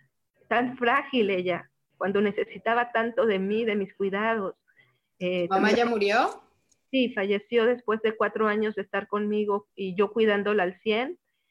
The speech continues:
Speaker 1: falleció, eh, finalmente de otra cosa, ¿verdad? Que se complicó ahí.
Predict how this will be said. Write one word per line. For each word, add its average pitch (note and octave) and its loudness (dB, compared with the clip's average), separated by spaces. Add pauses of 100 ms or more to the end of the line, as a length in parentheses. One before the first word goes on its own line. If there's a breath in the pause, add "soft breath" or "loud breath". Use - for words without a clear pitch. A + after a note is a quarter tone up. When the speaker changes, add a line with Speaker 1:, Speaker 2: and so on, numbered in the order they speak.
(260)
Speaker 1:
falleció, F3+ 0
eh, E3+ 0
finalmente F#3 -2
de E3+ 2
otra F#3 0
cosa, E3+ -2
¿verdad? E3 -6
Que F3+ -4
se - -10
complicó E3 -6
ahí. E3 -2